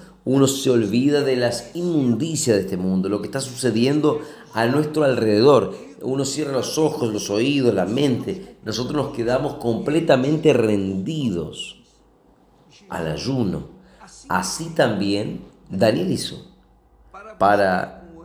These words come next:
buscar con oración y súplicas. Ayuno, no un ayuno simplemente de comida, bebida,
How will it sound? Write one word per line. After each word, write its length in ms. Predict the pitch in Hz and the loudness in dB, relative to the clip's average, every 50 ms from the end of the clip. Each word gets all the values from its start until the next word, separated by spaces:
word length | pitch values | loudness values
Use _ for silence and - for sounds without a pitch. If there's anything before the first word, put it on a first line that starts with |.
| - - - | -18 -10 -8
buscar 460 | 113 98 - - 123 117 101 - - | -8 -8 -2 0 0 0 0 -2 -6
con 260 | - - 196 196 185 | -6 -4 -2 -2 0
oración 600 | 147 131 113 - - - 127 139 165 185 190 - - - | 0 0 0 -2 -2 -2 -2 -2 -2 -4 -8 -12 -14 -12
y 80 | 107 92 | -12 -12
súplicas. 800 | - - 156 - - - - - - - - - - - - _ _ _ - _ _ _ _ _ - - - _ _ - - - - - - | -8 -6 -6 -6 -4 -6 -8 -10 -10 -12 -16 -18 -20 -20 -20 _ _ _ -20 _ _ _ _ _ -20 -20 -20 _ _ -20 -20 -20 -20 -12 -8
Ayuno, 720 | - 80 80 78 80 104 127 151 180 196 226 254 262 - - - - - - - - _ _ _ _ _ _ _ _ _ _ _ _ _ _ _ _ _ _ _ _ _ _ _ _ _ - 208 240 285 294 320 320 320 330 - - - - - - - - | -6 -4 -4 -2 0 2 2 2 2 2 2 0 -2 -4 -10 -16 -20 -20 -20 -20 -20 _ _ _ _ _ _ _ _ _ _ _ _ _ _ _ _ _ _ _ _ _ _ _ _ _ -20 -20 -20 -20 -18 -16 -14 -12 -12 -10 -10 -10 -10 -12 -12 -6 -2
no 400 | 117 120 123 135 139 156 180 185 | 0 2 4 6 6 6 6 4
un 160 | 185 160 135 | 4 2 2
ayuno 320 | 120 107 92 120 143 151 127 | 0 -2 -4 -4 -6 -6 -8
simplemente 680 | - - 147 156 156 160 139 127 120 127 139 135 156 | -8 -8 -10 -10 -10 -8 -6 -6 -6 -4 -6 -6 -4
de 200 | 135 120 95 - | -4 -4 -4 -4
comida, 640 | - 90 85 98 123 156 165 156 131 107 95 87 76 | -4 -2 0 2 2 2 4 4 2 2 2 0 -2
bebida, 720 | 73 85 95 98 98 170 175 151 107 90 80 76 - - | -2 -4 -4 -4 -4 -4 -6 -6 -6 -6 -8 -10 -12 -16